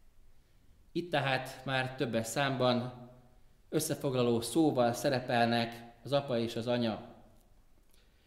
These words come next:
És csak ezután idézi az Efézusi levél, az Új Szövetség a parancsolatot:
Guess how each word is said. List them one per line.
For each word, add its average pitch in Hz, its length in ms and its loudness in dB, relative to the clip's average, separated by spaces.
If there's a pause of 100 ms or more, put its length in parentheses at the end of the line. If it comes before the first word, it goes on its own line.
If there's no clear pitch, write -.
És - 140 -2
csak 175 160 -4
ezután 170 320 2
idézi 147 680 2
az 139 80 -2
Efézusi 147 420 0
levél, 156 380 2
az 120 80 2
Új 165 120 4
Szövetség 147 560 -2
a 110 60 -2
parancsolatot: 165 1000 0